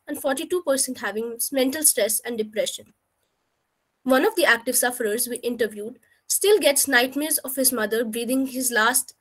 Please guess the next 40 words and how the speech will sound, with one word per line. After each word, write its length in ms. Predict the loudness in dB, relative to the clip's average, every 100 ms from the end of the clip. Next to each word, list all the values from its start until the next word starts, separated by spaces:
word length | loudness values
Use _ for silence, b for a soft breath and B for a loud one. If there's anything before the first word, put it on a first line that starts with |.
| _ _
her 140 | 0 4
last 340 | 4 4 2
in 100 | 0
his 140 | 0
arms. 400 | -2 -4 -8 -14 -14 _ _ _ _ _ -4
The 100 | -2
fact 460 | 6 6 6 2 _ -4
that 160 | -4
he 140 | -2 -2
had 180 | 0 4
to 120 | 4 6
drag 300 | 8 8 4
the 60 |
body 360 | -2 -2 -2 -6
alone 280 | 0 2 2
on 120 | 0
the 100 | 0
road, 300 | 0 0 -4 -16 _ -4
as 200 | -2 0
the 80 | 2
rest 240 | 2 0
of 100 | -4
the 80 | -6
family 320 | -2 -2 -2
members 420 | -4 -2 -2 -2
were 80 | -4
positive, 540 | -4 -2 -2 -4 -10 -12 _ _ -6
was 240 | 0 2
really 220 | 2 2 0
heart-wrenching 680 | -4 -4 -6 -4 -4 -6 -8 _ _ _
for 200 | -2 -2
him 260 | 0 -2 -2 -12 0
as 240 | 4 4 2
well 140 | 0
as 160 | 0 0
for 160 | -4
us, 300 | -4 -6 -8 _ _
listening 400 | -2 2 2 0 -6
to 100 | -4
him 320 | -4 -6